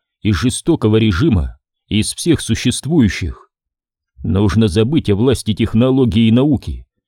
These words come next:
ведь уже многое было потеряно и никогда не возродится.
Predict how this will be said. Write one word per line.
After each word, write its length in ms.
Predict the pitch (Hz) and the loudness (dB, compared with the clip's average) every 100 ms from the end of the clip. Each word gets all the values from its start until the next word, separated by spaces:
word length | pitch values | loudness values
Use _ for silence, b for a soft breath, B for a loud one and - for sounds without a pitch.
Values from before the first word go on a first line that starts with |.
| _ _ - | _ _ -6
ведь 180 | - - | -4 0
уже 220 | 107 156 | 0 0
многое 400 | 160 160 143 127 | 0 -2 2 2
было 240 | 123 147 | 4 2
потеряно 760 | 117 120 156 170 107 76 58 - _ _ - | 2 0 2 2 2 -2 -6 -14 _ _ -4
и 140 | 98 | 0
никогда 480 | 110 92 110 90 117 | 0 2 -2 0 2
не 100 | 117 | 2
возродится. 880 | 107 110 113 113 180 - 85 60 | 0 0 0 2 0 -2 -6 -6